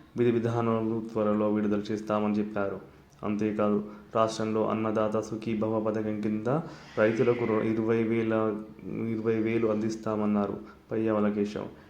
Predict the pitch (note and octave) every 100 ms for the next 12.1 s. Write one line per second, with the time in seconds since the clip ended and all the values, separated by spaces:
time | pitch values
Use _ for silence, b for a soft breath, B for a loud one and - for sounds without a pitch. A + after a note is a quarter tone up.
0 | B - A#2 A2 A2 A2 G#2+ A2 G#2+ A#2+
1 | A2 G#2+ A2 A2+ A#2 A#2 G#2+ A2+ A2 A2
2 | A2 G#2+ G#2 G#2+ G#2+ G#2 G#2 - A2+ A2+
3 | A#2 C3 A#2+ A2+ A2 G#2+ G#2 G#2+ G#2+ A#2+
4 | D#3 A#2 A2+ A#2+ A2 A#2 C3 C#3 A#2 A#2
5 | A#2+ A#2+ A#2 A2+ A2+ A2 A2 A2 A2+ G#2+
6 | A2 G#2+ G#2+ A2 A2 G#2+ A2 G#2+ G#2 G2
7 | - - B B B B B B B -
8 | A#2 A#2 A#2 C#3 F3+ - B B B B
9 | - - - A2+ A2+ B2 B2 C3+ B2 A#2+
10 | A#2+ A2+ A2+ A#2 A#2 A#2 A2 G#2+ B2+ A#2+
11 | A2 A2+ A2+ A2 A2 G#2+ A2+ G#2+ G#2+ G#2
12 | G2+